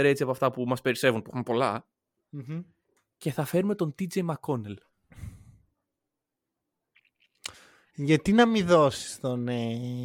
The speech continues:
Speaker 2: Dennis Schroeder;
Speaker 1: <clears throat> Γιατί έχει πολύ μεγάλο συμβόλαιο.
Speaker 2: Οκ.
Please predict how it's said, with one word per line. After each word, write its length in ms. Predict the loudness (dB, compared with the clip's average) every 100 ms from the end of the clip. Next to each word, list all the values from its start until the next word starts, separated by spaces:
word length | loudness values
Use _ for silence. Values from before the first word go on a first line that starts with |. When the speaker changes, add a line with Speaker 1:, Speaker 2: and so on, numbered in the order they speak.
| -10 -12 -14 -14 -14 -4
Speaker 2:
Dennis 280 | 0 0 -2
Schroeder; 380 | -2 -2 -2 -8 -12 _ _ _
Speaker 1:
<clears throat> 220 | -6 -2
Γιατί 160 | 0 -2
έχει 80 | -2
πολύ 140 | -2
μεγάλο 200 | 0 -2
συμβόλαιο. 480 | -6 -6 -6 -8 -14 _ -20 -14
Speaker 2:
Οκ. 180 | -12